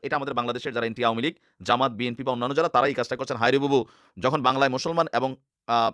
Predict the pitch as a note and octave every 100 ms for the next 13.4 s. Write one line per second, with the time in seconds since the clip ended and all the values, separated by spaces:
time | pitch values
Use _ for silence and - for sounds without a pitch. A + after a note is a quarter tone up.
0 | _ - D3 D3 C#3+ A#2+ - _ _ G#2
1 | C3+ D3 D3 G3+ G3+ D#3 C#3 C#3+ C#3+ C3
2 | C3 A3+ - _ - D3+ D#3+ D#3 D3 C4+
3 | F#3 A2+ G2+ B2 C#3 C3+ B2+ B2 A#2+ B2
4 | F3+ C#3 B2 B2+ A#2 A#2 C3+ A#2+ G2+ G#2
5 | - - _ - - E3 D#3+ F3 G#3 B3
6 | E3 - F#3 F#3 F#3+ A3 C3 C3+ B2+ A#2
7 | A2 B2 C#3 F#3+ E3 C3+ A2+ B2 - C#3+
8 | B2+ A#2 D#3 - _ _ _ _ - -
9 | - F#3+ G3+ D3+ D3 D3+ A2+ C#3+ A2+ G#2+
10 | - D#2 - _ _ _ _ _ - _
11 | - E3 F3+ A3 G#3+ F3 F#3+ F#3+ G3 -
12 | C#3 C#3 B2+ F#2+ A#2+ - E3 G#3+ D3 -
13 | A#2 F#2 D#2+ -